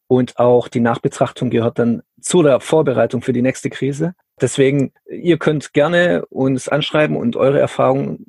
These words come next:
derzeitigen Erfahrungen vor allem erzählen. Wie gut war euer Unternehmen aufgestellt jetzt vor Corona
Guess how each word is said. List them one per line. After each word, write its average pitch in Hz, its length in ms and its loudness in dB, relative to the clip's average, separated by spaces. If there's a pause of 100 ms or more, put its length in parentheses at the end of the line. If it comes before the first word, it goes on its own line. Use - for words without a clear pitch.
(100)
derzeitigen 156 560 0
Erfahrungen 131 380 0
vor 123 160 -2
allem 120 320 -4
erzählen. 156 580 -2
Wie 143 160 -2
gut 139 320 0
war 120 220 4
euer 117 500 2
Unternehmen 117 400 -4
aufgestellt 143 600 -2
jetzt - 400 -6 (100)
vor 143 320 0
Corona 156 600 2